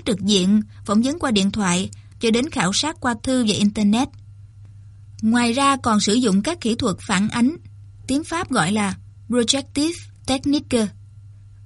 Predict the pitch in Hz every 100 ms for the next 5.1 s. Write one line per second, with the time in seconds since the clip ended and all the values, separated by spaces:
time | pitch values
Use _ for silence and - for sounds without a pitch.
0 | - 220 196 254 277 254 233 302 311 180
1 | - - - - 208 202 285 - 262 254
2 | 202 - - - 208 247 311 262 254 262
3 | 240 226 202 180 196 185 220 330 349 233
4 | 196 190 185 180 240 254 254 226 240 240